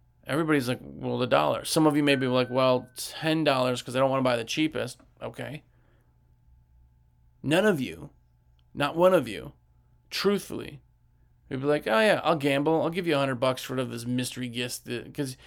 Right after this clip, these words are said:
in your head, you don't know what you're getting. But if I told you that it was a brand new Ferrari, you'd be like, "Oh gosh, yeah." 'Cause now you know what it is. Price doesn't matter. Of course I'd pay you a hundred dollars for that,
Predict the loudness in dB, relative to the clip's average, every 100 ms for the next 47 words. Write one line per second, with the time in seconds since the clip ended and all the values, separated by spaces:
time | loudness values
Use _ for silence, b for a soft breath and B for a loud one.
0 | B 2 2 2 4 2 2 0 0 0
1 | -2 -4 -8 -10 -12 -12 -20 b b b
2 | b b 0 2 2 0 6 6 6 0
3 | -6 -8 -14 _ _ _ _ _ _ _
4 | _ _ _ _ _ _ _ _ _ _
5 | _ 2 4 2 0 0 -10 _ -2 0
6 | 0 0 -2 -2 -4 -2 -4 -8 -12 _
7 | _ _ _ _ _ _ _ _ _ _
8 | _ _ _ _ _ _ _ _ _ _
9 | _ _ -10 -6 -6 -6 -4 0 2 2
10 | 2 2 -2 -6 -6 -6 -10 -14 -8 -6
11 | -6 -10 b b b 0 2 4 4 4
12 | 4 8 6 6 2 0 -2 -6 -2 0
13 | 0 -4 -4 -2 0 0 -2 -4 -4 -4
14 | -8 -8 -8 -8 -10 -12 -12 -14 -16 -16